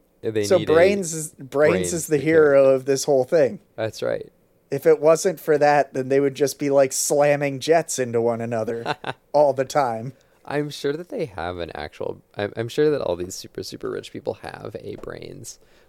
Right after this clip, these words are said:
Speaker 1: but I think it just, uh, like, I don't know. It's a, it's hard to imagine that it, uh,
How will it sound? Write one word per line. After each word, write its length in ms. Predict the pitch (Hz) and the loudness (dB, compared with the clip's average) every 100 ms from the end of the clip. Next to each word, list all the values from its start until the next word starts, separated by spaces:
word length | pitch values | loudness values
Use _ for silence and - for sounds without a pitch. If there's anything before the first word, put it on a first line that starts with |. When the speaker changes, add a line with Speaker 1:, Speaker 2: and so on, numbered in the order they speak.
| _ | _
Speaker 1:
but 100 | 104 | 0
I 60 | 92 | 0
think 180 | 104 101 | 0 -4
it 80 | - | -8
just, 320 | - - - _ - | -12 -16 -20 _ -20
uh, 60 | - - | -20 -18
like, 420 | 85 - - - - - _ _ _ - - _ - | -12 -12 -14 -20 -20 -20 _ _ _ -20 -20 _ -14
I 140 | 104 | -12
don't 120 | 87 | -10
know. 240 | - - 101 _ 98 | -12 -16 -18 _ -12
It's 200 | 98 104 | -8 -4
a, 40 | |
it's 200 | 92 95 | -4 -4
hard 180 | 104 95 | -4 -2
to 60 | 92 | -4
imagine 480 | 85 82 85 87 85 | -4 -6 -6 -8 -10
that 160 | 92 - _ _ _ - | -12 -14 _ _ _ -10
it, 180 | 90 | -8
uh, 380 | 92 - - 95 | -8 -8 -10 -12